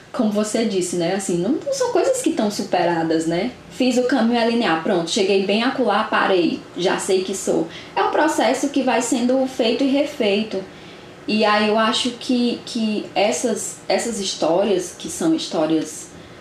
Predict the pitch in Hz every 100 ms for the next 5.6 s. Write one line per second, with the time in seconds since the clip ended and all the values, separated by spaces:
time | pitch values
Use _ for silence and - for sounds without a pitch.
0 | - - 214 - - 185 233 208 262 220
1 | 214 214 247 220 269 262 240 220 - -
2 | - 160 160 - 160 151 - - - -
3 | - - - - - - - - - -
4 | - - - - - 190 180 180 180 180
5 | 190 185 190 190 196